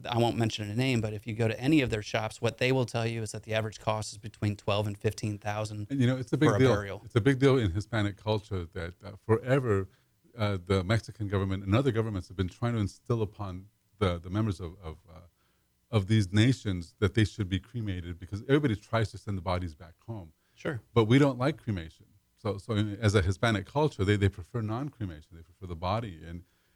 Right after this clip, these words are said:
Speaker 2: and so even if it is cheaper,
Speaker 1: Yeah.
Speaker 2: sometimes, sometimes they need, as you've said, I mean, they're underserved and they're undereducated as well.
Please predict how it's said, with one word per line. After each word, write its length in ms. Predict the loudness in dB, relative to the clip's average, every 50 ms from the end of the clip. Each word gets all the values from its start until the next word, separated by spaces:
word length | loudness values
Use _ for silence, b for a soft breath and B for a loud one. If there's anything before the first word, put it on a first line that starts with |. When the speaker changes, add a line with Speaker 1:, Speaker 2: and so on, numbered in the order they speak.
| _ -8
Speaker 2:
and 100 | -8 -8
so 180 | -4 -4 2 4
even 240 | 6 6 6 4
if 120 | 2 2 2
it 80 | 4
is 260 | 6 6 4 4 0 -10
cheaper, 500 | -16 -10 -8 -8 -6 -6 -8 -10 -10 -12 _ _ _ _ _ _ _
Speaker 1:
Yeah. 80 | -4 -2
Speaker 2:
sometimes, 460 | 0 0 0 -2 -2 -2 -2 -4 -4
sometimes 400 | -4 -4 -4 -2 0 -2 -2 -2
they 380 | -2 -6 -10 0 2 2 4 4
need, 360 | 4 2 2 2 2 0 -4 -8 -14 -4
as 200 | -2 -2 0 0
you've 140 | 0 -4 -4
said, 220 | 0 0 2 2 2
I 40 |
mean, 80 | 2 0
they're 100 | -2 0
underserved 560 | 0 0 2 2 2 0 2 2 2 2 2 0
and 100 | -2 -2
they're 100 | -2 -2
undereducated 720 | -4 -6 -8 -10 -12 -12 -12 -12 -14 -14 -14 -14 -14 -16
as 100 | -18 -18 _
well. 280 | -14 -14 -14 -16 -18